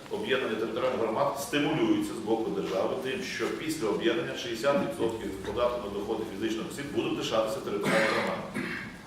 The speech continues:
Зауважу, що позиція Народного фронту полягає в тому, що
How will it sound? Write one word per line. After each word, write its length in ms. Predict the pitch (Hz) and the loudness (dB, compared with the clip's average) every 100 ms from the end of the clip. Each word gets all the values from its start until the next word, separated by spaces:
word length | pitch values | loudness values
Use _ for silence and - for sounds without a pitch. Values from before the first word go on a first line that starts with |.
| - - - | -14 -12 0
Зауважу, 440 | 143 160 - - - - | 2 6 6 6 2 -2
що 100 | 110 | -2
позиція 440 | 110 156 - - | 0 0 0 0
Народного 420 | 117 135 139 113 110 | 2 2 2 -2 0
фронту 300 | 107 104 - | 0 0 -2
полягає 380 | 104 104 143 | 0 4 6
в 120 | 143 - | 4 2
тому, 260 | 110 101 - | 2 2 -2
що 140 | - | 0